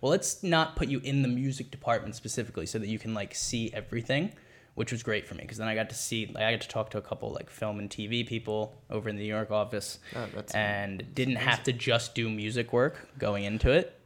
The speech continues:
Speaker 1: Um, and I kinda got a better oversight of the entire agency, like, for my internship. So, yeah. And then after time doing intern, they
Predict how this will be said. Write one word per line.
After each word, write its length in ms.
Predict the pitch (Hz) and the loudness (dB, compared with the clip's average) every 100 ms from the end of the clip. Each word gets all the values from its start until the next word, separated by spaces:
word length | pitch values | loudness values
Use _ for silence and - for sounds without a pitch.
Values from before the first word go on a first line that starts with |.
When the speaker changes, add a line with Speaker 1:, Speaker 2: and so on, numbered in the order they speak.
| _ | _
Speaker 1:
Um, 680 | 110 101 60 52 52 57 - - | -2 -2 -2 -8 -10 -12 -14 -6
and 680 | 110 104 98 76 78 82 - - - | -2 0 -2 -6 -8 -10 -12 -18 -10
I 40 | |
kinda 200 | - 113 | -2 0
got 120 | 101 98 | 0 0
a 120 | 107 - _ _ _ - | -2 -12 _ _ _ -4
better 380 | 110 107 104 - | -2 0 -2 -2
oversight 800 | 107 107 104 98 - - 95 92 - | -4 -4 -4 -6 -6 -4 -2 -4 -6
of 240 | 98 107 | -8 -6
the 80 | 120 | -6
entire 640 | 95 101 101 98 53 - - - | -6 -2 0 0 0 -6 -10 -4
agency, 600 | 110 113 - - - 135 - - - - - | 0 0 -2 -4 -4 -6 -12 -20 -20 -20 -12
like, 180 | - - | -6 -6
for 220 | - - 104 | -2 0 0
my 100 | - | -2
internship. 580 | - - - - - - - - - _ - | -6 -6 -6 -6 -8 -4 -4 -6 -20 _ -16
So, 260 | - - - - _ - | -6 -6 -8 -16 _ -6
yeah. 180 | 113 - - - - - - - | -4 -4 -8 -20 -20 -20 -20 -10
And 220 | 107 107 | -6 -2
then 540 | 120 123 123 123 131 139 - - _ _ _ _ _ _ _ | -2 -2 0 0 0 -4 -10 -20 _ _ _ _ _ _ _
after 500 | 117 113 123 117 113 - - | -4 0 2 2 0 -8 -16
time 280 | - 110 113 | -8 -4 0
doing 180 | 120 | 2
intern, 560 | 113 127 147 165 180 175 | 2 2 2 2 0 -2
they 460 | - 110 107 101 | -2 0 0 -4